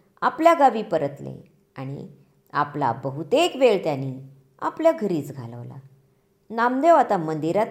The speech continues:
येत नसल्याचे लक्षात येताच विठ्ठल स्वतः त्यांच्या घरी गेले आणि का येत नाही याची चौकशी केली. नामदेव म्हणाले, "परमेश्वरा,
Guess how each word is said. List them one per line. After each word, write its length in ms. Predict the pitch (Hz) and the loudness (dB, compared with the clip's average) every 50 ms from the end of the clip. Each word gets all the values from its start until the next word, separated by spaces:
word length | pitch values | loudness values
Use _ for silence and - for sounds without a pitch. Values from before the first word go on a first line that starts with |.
| - - | -2 -2
येत 120 | 302 294 - | -2 -2 0
नसल्याचे 580 | 269 240 240 - 175 160 151 143 147 147 131 131 | -2 -2 -2 -2 0 -2 -2 -2 -2 -6 -8 -8
लक्षात 320 | 127 - - - 131 120 - | -8 -10 -8 -8 -10 -8 -6
येताच 560 | - - 226 233 - 254 196 160 160 160 - - _ _ _ _ _ _ _ _ _ _ - | -2 -2 -2 0 2 2 2 2 2 -2 -8 -18 _ _ _ _ _ _ _ _ _ _ -10
विठ्ठल 440 | 147 139 147 - - - 156 139 127 | -10 -10 -12 -14 -14 -10 -10 -8 -10
स्वतः 680 | - - 131 120 123 135 147 160 175 175 165 160 143 139 139 - - - _ _ _ - | -10 -10 -12 -12 -10 -4 0 4 4 6 4 4 2 -2 -6 -14 -20 -20 _ _ _ -6
त्यांच्या 340 | 277 311 339 339 - 359 320 | -4 -2 -2 0 2 2 2
घरी 200 | 254 247 226 190 | 2 0 -2 -4
गेले 480 | 160 160 156 139 135 135 - - - - - _ _ _ _ _ _ _ _ _ - | -4 -8 -10 -10 -10 -12 -14 -14 -18 -20 -20 _ _ _ _ _ _ _ _ _ -10
आणि 120 | 233 269 | -10 -10
का 320 | 277 - - 294 311 330 349 | -8 -4 2 4 6 6 6
येत 280 | 330 320 - 311 - | 6 4 -2 -2 -2
नाही 580 | 220 202 190 180 160 156 151 147 147 143 143 151 - _ _ - | -2 -2 -2 -2 -2 -6 -6 -6 -8 -8 -10 -12 -20 _ _ -8
याची 180 | - - 330 302 | -6 -6 -6 -2
चौकशी 560 | - 339 294 262 208 - 170 143 - - - | 4 4 4 4 4 0 -2 -4 -4 -8 -16
केली. 520 | - - 131 123 123 143 147 147 147 - - _ _ _ _ _ _ _ _ _ - | -16 -16 -16 -14 -14 -14 -14 -14 -14 -18 -20 _ _ _ _ _ _ _ _ _ -14
नामदेव 480 | 143 147 139 143 143 156 180 214 226 233 | -12 -10 -10 -8 -6 -2 0 0 2 2
म्हणाले, 760 | 233 220 214 208 202 185 180 185 208 220 214 190 165 - - - _ _ _ _ _ _ _ _ _ _ - | 2 2 2 2 2 2 2 0 0 0 -2 -6 -8 -12 -18 -20 _ _ _ _ _ _ _ _ _ _ -2
"परमेश्वरा, 1120 | 202 196 190 202 220 262 302 320 - 277 247 202 180 135 131 135 131 131 143 151 156 156 | 0 0 0 0 0 0 0 0 0 2 4 6 6 6 6 6 6 4 2 -2 -6 -10